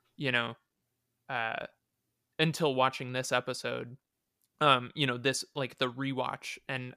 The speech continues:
I feel like that I, I saw it in a new light, seeing how, you know, he's supposed to be, like, a young soldier.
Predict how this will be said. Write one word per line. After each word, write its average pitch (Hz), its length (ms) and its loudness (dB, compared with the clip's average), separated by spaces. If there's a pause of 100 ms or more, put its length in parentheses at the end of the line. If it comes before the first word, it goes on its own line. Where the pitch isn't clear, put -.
I 139 40 -4
feel 180 160 4
like 208 160 2
that 143 140 4 (720)
I, 139 260 6 (720)
I 139 100 2
saw 202 300 8
it 151 120 8
in 147 120 4
a 139 60 4
new 143 200 2
light, 127 400 2 (120)
seeing 123 380 -2
how, 123 480 0 (300)
you 135 80 -2
know, 127 80 0
he's 135 180 -4
supposed 190 240 -4
to 156 60 -4
be, 135 300 -6
like, 131 160 -4
a 123 100 -2
young 139 460 4
soldier. - 760 -8